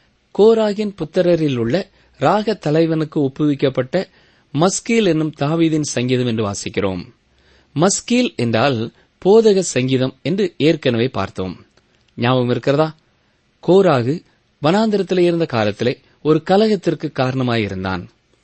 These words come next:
மோசேக்கும் ஆரோனுக்கும் அவருடைய அதிகாரத்திற்கும் எதிராய் எழும்பிய அந்த கலகத்தை தேவன் அடக்கும்படியாய் அவர்களை அடித்தார். அது மட்டுமல்ல, எண்ணாமம் இருபத்தி ஆறாம் அதிகாரம் ஒன்பது முதல்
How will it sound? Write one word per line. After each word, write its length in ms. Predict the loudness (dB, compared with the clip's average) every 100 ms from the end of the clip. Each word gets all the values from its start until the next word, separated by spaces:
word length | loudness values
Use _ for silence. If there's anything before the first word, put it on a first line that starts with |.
| -4
மோசேக்கும் 540 | 0 0 2 -2 0 2
ஆரோனுக்கும் 760 | 2 2 0 0 0 0 -4 -12 _ _ _ _
அவருடைய 440 | -2 2 4 4
அதிகாரத்திற்கும் 680 | 4 2 0 0 -2 -4 0
எதிராய் 460 | 0 2 2 0 -4 _ _
எழும்பிய 480 | 0 2 4 4 2
அந்த 160 | 2 0
கலகத்தை 580 | 0 0 0 0 -4 -4 _ _ -8
தேவன் 360 | 2 4 2 -4 -6
அடக்கும்படியாய் 840 | -2 -2 0 -2 0 2 2 -2 _
அவர்களை 480 | -4 -2 -2 -4 -4
அடித்தார். 640 | -10 -10 -8 -8 -10 -10 -16 _ _ _ _ _ _ -2
அது 140 | 0
மட்டுமல்ல, 500 | 2 0 0 0 -2 _ -4
எண்ணாமம் 400 | 0 2 0 -2
இருபத்தி 320 | 0 0 0
ஆறாம் 240 | 0 2 0
அதிகாரம் 400 | 0 0 -2 -4
ஒன்பது 440 | 2 4 4 4 4
முதல் 260 | 0 -2